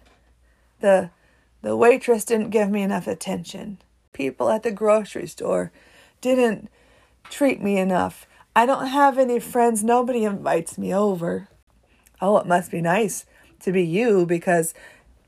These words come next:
yeah, God provides for you, but I'm over here hurting.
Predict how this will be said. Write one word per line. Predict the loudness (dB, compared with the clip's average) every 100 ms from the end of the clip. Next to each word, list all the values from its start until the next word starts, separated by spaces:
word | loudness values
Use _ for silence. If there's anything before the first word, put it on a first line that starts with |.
| -20 _ -4
yeah, | 0 2
God | 4 4 4
provides | 2 2 2 0
for | -8
you, | -6 -2 0
but | 2
I'm | 2 2
over | 0 0
here | -2 -2
hurting. | -2 -2 -2 -4 -6